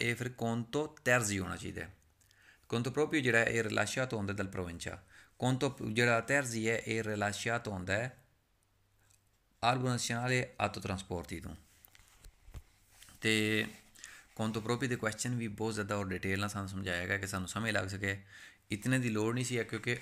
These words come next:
ਅਸੀਂ ਚੀਕੂ ਚੀ ਕਰਦੇ ਹਾਂ ਵੀ conto terzi ਦੇ ਲਈ, ਕਿਉਂਕਿ ਜੇ, ਜਿਨ੍ਹਾਂ ਬੰਦਿਆਂ ਕੋਲ ਸੀ ਹੈਗਾ, ਉਹ ਇਹ ਜਿਹੜਾ ਅਸੀਂ ਪੜ੍ਹ ਰਹੇ ਹਾਂ ਸਿਲੇਬਸ, ਇਸ, ਇਸ, ਇਹਦੇ ਪੜ੍ਹੇ ਬਗੈਰ ਵੀ ਉਹ ਆਥੋਰਾਈਜ਼ਡ ਨੇ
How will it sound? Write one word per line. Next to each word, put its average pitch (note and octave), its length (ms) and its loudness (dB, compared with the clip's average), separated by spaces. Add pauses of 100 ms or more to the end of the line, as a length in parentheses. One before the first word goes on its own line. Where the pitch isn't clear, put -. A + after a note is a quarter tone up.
ਅਸੀਂ A2+ 180 -4
ਚੀਕੂ A2+ 260 -6
ਚੀ A#2 140 -4
ਕਰਦੇ G#2+ 260 -2
ਹਾਂ A2+ 60 -2
ਵੀ B2 160 -2 (1400)
conto A#2 180 0
terzi A#2+ 440 2
ਦੇ F2 80 -6
ਲਈ, E2+ 200 -6 (640)
ਕਿਉਂਕਿ A#2+ 560 2
ਜੇ, A2+ 180 -2
ਜਿਨ੍ਹਾਂ A#2 280 0
ਬੰਦਿਆਂ A2 240 0
ਕੋਲ A2+ 140 -2
ਸੀ A2 260 -2
ਹੈਗਾ, G#2 380 -2 (200)
ਉਹ A2+ 380 0 (760)
ਇਹ A2+ 160 6
ਜਿਹੜਾ A2 200 4
ਅਸੀਂ G#2 180 -2
ਪੜ੍ਹ G#2 180 2
ਰਹੇ A2 100 0
ਹਾਂ A2 60 -2
ਸਿਲੇਬਸ, G#2 400 -4
ਇਸ, G2 180 -8
ਇਸ, - 220 -6 (260)
ਇਹਦੇ G#2 240 0
ਪੜ੍ਹੇ G#2 300 0
ਬਗੈਰ F#2+ 400 0
ਵੀ G2+ 320 -2 (600)
ਉਹ G#2+ 260 0
ਆਥੋਰਾਈਜ਼ਡ G2 580 -2
ਨੇ F#2+ 240 0